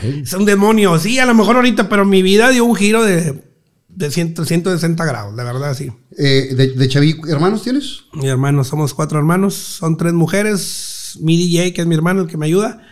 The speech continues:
Speaker 2: y soy yo.
Speaker 1: Y, y de chavito, ¿en qué escuela estuviste, estu-, estudiaste?
Speaker 2: En una primaria que se llama, ahí en la colonia Tacubaya, en Guadalupe. <laughs> Se llamaba,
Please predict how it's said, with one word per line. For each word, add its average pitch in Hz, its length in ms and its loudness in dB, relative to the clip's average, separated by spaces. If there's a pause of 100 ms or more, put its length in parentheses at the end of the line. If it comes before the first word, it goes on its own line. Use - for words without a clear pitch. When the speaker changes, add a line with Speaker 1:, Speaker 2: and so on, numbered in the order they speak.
(320)
Speaker 2:
y 131 320 -8
soy 127 160 -12
yo. - 180 -16 (680)
Speaker 1:
Y, 117 520 6
y 135 40 6
de 127 120 6
chavito, 131 600 2
¿en 113 160 2
qué 135 80 0
escuela 135 260 0
estuviste, 127 400 -2
estu-, 120 240 -2
estudiaste? 127 580 0
Speaker 2:
En 156 60 2
una 170 240 4
primaria 170 560 2
que 170 80 0
se 160 80 0
llama, 170 480 2
ahí 151 140 -2
en 160 80 2
la 165 100 0
colonia 170 240 4
Tacubaya, 160 540 -2
en 151 80 0
Guadalupe. 139 480 -6 (220)
<laughs> 107 240 -4
Se 165 160 0
llamaba, 156 440 2